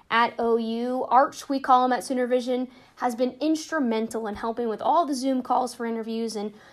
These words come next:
super supportive this summer with the podcast. So Arch, you're the man. Thank you, thank you, thank you. All right, Stacy Dales, right after this. The Sooner Sports Podcast is brought to you in part by A T and T, America's Best Network.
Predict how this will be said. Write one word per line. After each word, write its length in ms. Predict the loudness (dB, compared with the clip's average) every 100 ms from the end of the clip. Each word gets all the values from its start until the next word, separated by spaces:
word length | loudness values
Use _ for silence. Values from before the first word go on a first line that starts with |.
| -20
super 400 | -6 2 4 4
supportive 560 | 0 -4 0 2 2 -4
this 180 | -8 -2
summer 260 | -2 -2
with 180 | -4 -6
the 60 | -6
podcast. 520 | -4 -4 -6 -12 -8
So 280 | -4 -4 0
Arch, 300 | 2 2 0
you're 120 | -4
the 80 | 0
man. 460 | 0 0 -2 -4 -6 -10 -20 _
Thank 240 | 2 2
you, 220 | 0 -4 -2
thank 240 | -4 -4 -4
you, 140 | -6
thank 360 | -6 -8 -8 -10
you. 180 | -12 -16 _ _ 2
All 120 | 4
right, 200 | 4 2
Stacy 380 | 2 2 2 4
Dales, 440 | 4 4 2 -4 -6
right 240 | -2 0
after 260 | 0 0 -2
this. 400 | -2 -6 -10 -12 _ _
The 60 | -6
Sooner 200 | -2 -2
Sports 280 | 0 -2 2
Podcast 580 | 4 4 4 0 2 -2
is 80 |
brought 420 | -6 2 4 4 2
to 100 | -2
you 320 | 0 0 0
in 180 | 0 -4
part 400 | 4 4 4 0
by 200 | -2 0
A 180 | 0 0
T 280 | 0 0 0
and 100 | 0
T, 260 | 0 -2 -2
America's 580 | -4 -4 -6 -2 -2 -2
Best 320 | -4 -4 -4
Network. 500 | -4 -4 -8 -10